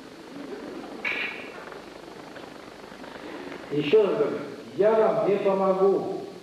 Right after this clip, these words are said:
Только вы себе поможете. Я костыль. Встали, бросили и ушли.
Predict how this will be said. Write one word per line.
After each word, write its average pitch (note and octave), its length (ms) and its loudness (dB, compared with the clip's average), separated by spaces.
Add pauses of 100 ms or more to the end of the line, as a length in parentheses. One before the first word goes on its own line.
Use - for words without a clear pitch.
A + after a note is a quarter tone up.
(1300)
Только F#3 320 6
вы G#3 320 6
себе F3 220 6
поможете. D#3 640 0 (960)
Я F3 160 4
костыль. F3+ 800 2 (680)
Встали, G#3+ 600 4
бросили D#3+ 440 4
и D#3 180 4
ушли. D3+ 360 -4